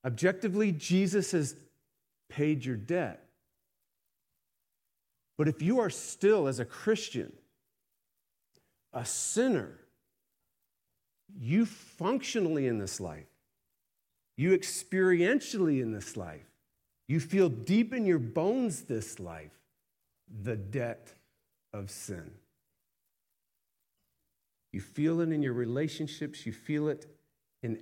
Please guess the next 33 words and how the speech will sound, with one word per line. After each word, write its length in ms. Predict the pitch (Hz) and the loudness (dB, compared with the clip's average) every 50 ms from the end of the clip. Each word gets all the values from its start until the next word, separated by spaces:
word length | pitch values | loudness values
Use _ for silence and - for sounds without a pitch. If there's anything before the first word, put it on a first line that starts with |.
| - | -6
every 340 | - 160 165 185 180 - - | -8 -4 -2 -2 -2 -2 -2
aspect 560 | - 143 143 135 - - - 156 127 - - | -4 -6 -6 -6 -8 -10 -8 -8 -8 -8 -8
of 120 | 131 110 113 | -8 -6 -6
your 100 | 120 117 | -4 -4
life. 460 | 110 104 101 90 80 73 - - _ _ _ _ _ _ _ _ _ _ _ _ _ - | -4 -4 -6 -6 -8 -10 -14 -20 _ _ _ _ _ _ _ _ _ _ _ _ _ -4
This 160 | 170 170 - | -4 -4 -4
is 120 | 220 - | -4 -4
why 360 | 160 165 170 160 156 156 139 - - - - _ _ - | -2 0 0 0 0 -2 -4 -6 -10 -16 -20 _ _ -6
we 120 | - 143 143 | -4 -2 -2
have 140 | 147 131 | -2 -2
such 420 | - - - 156 135 123 - - 110 | -4 -4 -4 -4 -4 -6 -6 -10 -6
deep 360 | - 151 151 147 143 - - | -4 -2 -2 -2 -4 -8 -6
insecurity. 840 | - 143 131 - - - 117 - - - - 131 135 135 135 117 104 104 | -4 -4 -4 -4 -6 -8 -10 -12 -12 -10 -6 -2 -2 0 0 -2 -2 -4
This 180 | 107 139 139 | -4 -6 -6
is 140 | 185 160 139 | -6 -6 -6
why 260 | 139 165 151 151 151 | -4 -2 -2 0 0
this 160 | 143 143 - | -2 -4 -4
creates 400 | - - - - 160 143 - - | -6 -8 -4 -2 -2 -2 -4 -6
such 300 | - - 156 131 123 - 113 98 | -10 -8 -8 -8 -8 -8 -10 -8
deep 400 | 98 147 151 160 156 160 156 - | -4 -4 -2 -2 -4 -6 -10 -8
anxiety, 840 | 143 127 127 123 113 101 131 120 131 135 135 135 123 113 104 90 82 - - _ _ _ _ | -4 -4 -4 -4 -4 -4 -4 -4 -2 -2 -2 -2 -2 -4 -4 -6 -8 -10 -16 _ _ _ _
functionally, 720 | - - 185 196 233 214 - - - 156 143 113 110 107 | -12 -6 -4 -4 -4 -4 -6 -6 -6 -4 -4 -4 -4 -6
experientially 960 | 92 - - - - - - 190 180 180 170 165 175 202 - - - 160 156 | -6 -8 -10 -12 -12 -6 -2 0 2 4 4 4 2 0 -2 -4 -2 -2 0
in 80 | 147 143 | 0 0
your 120 | 143 135 | 0 0
bones. 380 | 117 110 165 190 208 185 151 - | 0 0 0 0 2 0 0 -2
Sometimes 540 | - 214 247 233 - 202 190 170 151 - - - - - - - | -2 -4 -4 -2 -2 0 0 0 0 -2 -4 -12 -20 -16 -8 -4
it's 140 | - - - | -4 -2 0
not 220 | 196 190 196 202 | 0 0 2 2
even 220 | 190 147 165 139 - | 2 2 2 0 -2
conscious. 680 | - - 170 196 240 262 254 - 156 101 95 - - - | -4 -4 -2 0 0 0 -2 -2 -4 -4 -6 -6 -8 -4
It's 200 | - 160 156 - | -4 -4 -4 -4
so 420 | - - - 202 208 208 196 180 | -6 -4 0 2 2 4 4 2